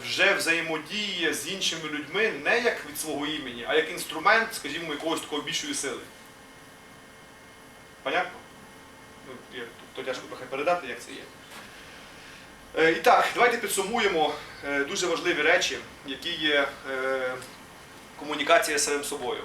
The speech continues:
Перше, перефразування. Придумуйте інші слова, тому що ви говорите.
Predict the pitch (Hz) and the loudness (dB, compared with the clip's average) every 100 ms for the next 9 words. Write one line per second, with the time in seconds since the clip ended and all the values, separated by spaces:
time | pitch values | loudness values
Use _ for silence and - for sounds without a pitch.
0 | - 165 151 - - 165 175 175 175 165 | 6 8 8 4 2 6 6 4 2 6
1 | 156 - - - - - - - - - | 6 6 0 -12 -16 -18 -18 -18 -18 -18
2 | - - - 151 156 247 233 220 185 180 | -18 -18 -6 0 0 0 2 2 2 -2
3 | 202 190 170 165 190 - 147 147 175 - | -2 0 0 0 -2 0 2 8 8 8
4 | - 151 147 143 139 139 127 117 117 | 4 -4 -4 -2 -4 -2 0 -2 -4